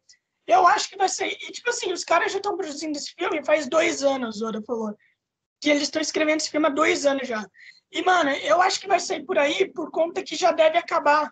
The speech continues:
o arco de, de Wano. Já deve tá, já deve acabar até ano que vem, pelo menos no mangá.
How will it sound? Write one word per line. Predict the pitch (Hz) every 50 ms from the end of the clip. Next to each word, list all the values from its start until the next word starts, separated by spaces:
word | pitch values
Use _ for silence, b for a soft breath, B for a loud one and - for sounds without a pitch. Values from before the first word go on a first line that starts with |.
| _ _
o | - 254
arco | 254 262 262 262 262
de, | - 277 269 262 269 - - 240
de | 220 - 247 247 247
Wano. | 247 247 254 277 320 320 285 240 214 208 - _ _ _ _ _ _ -
Já | 277
deve | 240 269 269 262 -
tá, | - 302 302 294 285 277 254
já | 254 285
deve | 247 277 269 294
acabar | 294 - 381 311 294 294 285 285 277
até | 269 269 - 254 254
ano | 247 247 247 247 247 240
que | - -
vem, | - 247 233 220 220
pelo | - 277 285
menos | 285 320 339 - -
no | 349
mangá. | 339 349 339 320 285 269 254 254 247